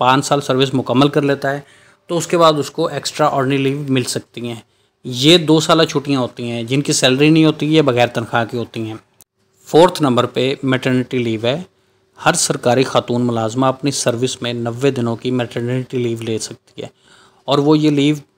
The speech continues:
दो दफ़ा ले सकती है और उसको पूरी सैलरी मिलेगी, इसमें से कोई कटौती नहीं होती है। फिफ्थ नंबर पे आ जाता है कि हर सरकारी मुलाजिम, उसके घर में जो बच्चे की पैदाइश, ये बच्चे या बच्ची की पैदाइश होती है तो वो जच्चा बच्चा की टेक केयर के लिए उसको पन्द्रह दिनों की लीव मिलती है।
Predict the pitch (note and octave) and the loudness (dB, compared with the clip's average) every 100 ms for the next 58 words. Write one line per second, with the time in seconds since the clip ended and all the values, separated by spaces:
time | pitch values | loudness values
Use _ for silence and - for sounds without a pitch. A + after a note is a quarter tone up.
0 | _ C3 B2 A2+ C3 C3 B2 - _ C3 | _ -4 -2 0 0 0 -2 -8 _ -6
1 | C3+ C3+ C3 - C3+ - - - C3+ C3 | -2 -2 -6 -10 -10 -8 -10 -8 -8 -8
2 | - D#3 D3+ - A#2 B2 A#2 A#2+ B2+ B2+ | -8 -4 -2 -2 -2 -2 -4 -4 -4 -6
3 | - A#2+ C3 C#3 C3 B2+ A#2+ G#2 A2+ A2+ | -6 -8 -6 -4 -4 -4 -6 -6 -6 -6
4 | A2 - A#2+ - _ _ _ _ _ - | -10 -12 -18 -18 _ _ _ _ _ -2
5 | E3 D#3+ C#3+ C#3+ C#3 B2+ A#2+ A#2 B2+ B2+ | -2 2 2 2 2 0 0 -2 -2 -2
6 | C#3+ _ _ _ _ _ C3 B2 D#3 - | -6 _ _ _ _ _ -4 -2 0 -2
7 | B2+ A#2+ A#2+ A#2 A2 A2 B2+ D3 - _ | -2 -2 -2 -2 -4 -2 -2 -2 -6 _
8 | _ _ _ _ _ - - _ - - | _ _ _ _ _ -20 -20 _ -8 0
9 | C#3+ C#3+ D3 C#3+ B2 - C3+ C3 A#2 A#2+ | 2 4 2 2 -2 -2 -2 -2 0 -2
10 | B2 B2 A#2 - B2+ A#2+ A2+ B2+ A#2+ A#2 | -2 -2 -2 -2 -2 -2 -4 -4 -4 -4
11 | A2+ A#2+ A#2+ A2+ A#2 A#2 A#2 _ _ _ | -4 -4 -6 -8 -6 -6 -6 _ _ _
12 | _ C#3 C#3 C3+ C3 C3+ C3 - B2 A#2+ | _ 0 2 2 0 -2 -2 -2 -4 -4
13 | C3 - C#3 D3 - C3 A#2 A#2+ A2+ A#2 | -6 -2 -2 -2 -2 -4 -4 -8 -6 -4
14 | C3 - B2+ - C#3 B2+ B2 B2 B2 A#2 | -4 -6 -10 -8 -8 -4 -2 -2 -2 -4
15 | A#2 G#2 C3 A#2+ A#2+ G#2+ A2+ G2+ - A2+ | -6 -6 -6 -4 -4 -4 -8 -8 -14 -14
16 | - | -14